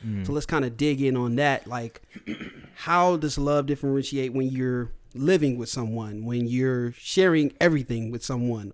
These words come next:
Speaker 2: or are you sharing everything with that person that you're intimately in love with?
Speaker 1: Hmm.
Speaker 2: Like, what is the difference?
Speaker 1: So, like, should, like, should we be sharing everything,
Speaker 2: <coughs>
Speaker 1: or?
Speaker 2: Yeah, like, so
Speaker 1: Okay.
Speaker 2: let's,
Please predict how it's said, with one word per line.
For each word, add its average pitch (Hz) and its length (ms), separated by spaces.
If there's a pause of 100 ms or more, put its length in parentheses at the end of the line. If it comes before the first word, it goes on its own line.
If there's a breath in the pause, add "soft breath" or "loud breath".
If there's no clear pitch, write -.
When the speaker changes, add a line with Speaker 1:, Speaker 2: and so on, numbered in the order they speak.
Speaker 2:
or 151 380
are 180 140
you 220 160
sharing 127 360
everything 120 520 (200)
with 127 180
that 113 200
person 123 320
that 117 220
you're 131 160
intimately 127 600
in 120 180
love 113 260
with? - 180 (340)
Speaker 1:
Hmm. 92 80 (260)
Speaker 2:
Like, 135 260
what 139 260
is 147 200
the 123 420 (600 soft breath)
difference? - 560 (1500 soft breath)
Speaker 1:
So, 131 220
like, 101 400
should, 117 380
like, 95 340
should 104 420
we 110 140
be 101 180
sharing 151 360
everything, 170 580
Speaker 2:
<coughs> 120 120
Speaker 1:
or? 101 720
Speaker 2:
Yeah, 147 320
like, 139 220
so 165 120
Speaker 1:
Okay. 160 60
Speaker 2:
let's, 180 160